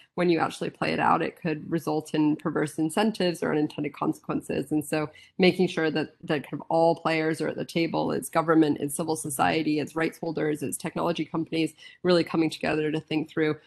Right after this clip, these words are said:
what can, um, the regulatory environment look like and what should it look like to really allow for innovation, um, that mitigates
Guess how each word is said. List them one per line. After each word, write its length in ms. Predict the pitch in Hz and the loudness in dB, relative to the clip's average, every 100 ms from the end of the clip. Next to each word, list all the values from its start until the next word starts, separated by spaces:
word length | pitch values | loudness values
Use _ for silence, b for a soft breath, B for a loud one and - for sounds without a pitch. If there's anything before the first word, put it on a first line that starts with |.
| b | b
what 460 | - 175 180 180 - _ | -6 4 4 4 -4 _
can, 580 | - 175 160 160 160 151 _ - | -2 2 4 6 6 4 _ -4
um, 360 | 170 151 147 - 127 | -2 0 0 -2 -2
the 100 | 160 | -2
regulatory 840 | 151 156 156 - 151 151 147 - _ _ | 0 -2 -4 -4 -4 -2 -2 -6 _ _
environment 540 | 165 151 151 151 143 | 0 2 4 2 2
look 260 | 156 - - | -2 -2 -2
like 200 | 160 156 | -2 0
and 120 | 151 | -2
what 120 | - | -2
should 220 | - 180 | -2 0
it 140 | 160 156 | 0 -2
look 260 | 156 - | -6 -2
like 300 | 165 180 214 b b - | 0 0 -2 b b -4
to 120 | 185 | -2
really 340 | 156 156 160 | 0 0 2
allow 380 | 156 165 170 214 | 4 6 8 8
for 160 | 233 - | 6 0
innovation, 680 | 202 180 175 180 233 285 349 b b b _ | -2 0 -2 -2 0 2 2 b b b _
um, 380 | 180 160 151 156 | 0 0 -2 -2
that 140 | 160 | -2
mitigates 880 | 165 170 170 151 147 139 - - - | 0 0 0 0 -2 -4 -8 -16 -16